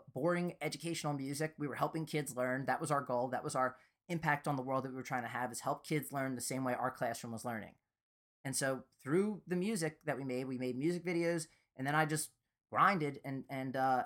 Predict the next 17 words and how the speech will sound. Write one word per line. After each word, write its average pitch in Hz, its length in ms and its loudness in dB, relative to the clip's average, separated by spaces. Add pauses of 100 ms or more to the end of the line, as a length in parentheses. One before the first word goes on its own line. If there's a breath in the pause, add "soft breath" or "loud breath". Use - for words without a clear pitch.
(120)
and 127 240 -4 (540)
worked 151 200 0
real 160 140 2
hard 156 240 4
to 147 140 -4
talk 143 280 0
to 156 80 -4
a 143 40 -4
bunch 147 200 -4
of 135 120 -4 (880)
newspapers 151 560 2
and 135 60 -6
a 123 40 -8
bunch 135 160 -4
of, 143 140 -4
uh, 131 180 2 (260)
public-, 151 260 -2